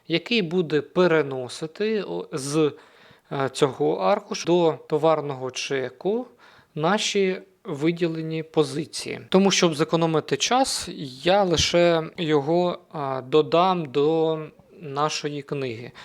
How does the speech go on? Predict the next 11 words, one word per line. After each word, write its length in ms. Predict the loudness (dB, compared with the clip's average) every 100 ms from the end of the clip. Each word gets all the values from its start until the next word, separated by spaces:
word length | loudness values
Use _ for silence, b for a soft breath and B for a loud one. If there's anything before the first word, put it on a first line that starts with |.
| B 0
Натискаємо 760 | 2 2 -2 0 -2 -2 -2 0
Alt 320 | 0 -2 -10 -4
F 280 | -4 -2 -4
одинадцять, 800 | -4 -4 -8 -8 -6 -6 -8 -20 B B B B B B B B
потім 420 | 4 4 4 -4 -2
натискаємо 680 | 0 -2 0 0 0 -4
Файл, 640 | -2 4 4 6 2 -2 -8 -8
Імпорт 400 | -6 -4 -4 -4
файл 580 | -6 -2 0 0 -2 -6 _ _ _ _ _ _ _ _ _ _ _ _ _ -4
і 160 | 0
обираємо 880 | 2 2 4 4 2 0 0 0 0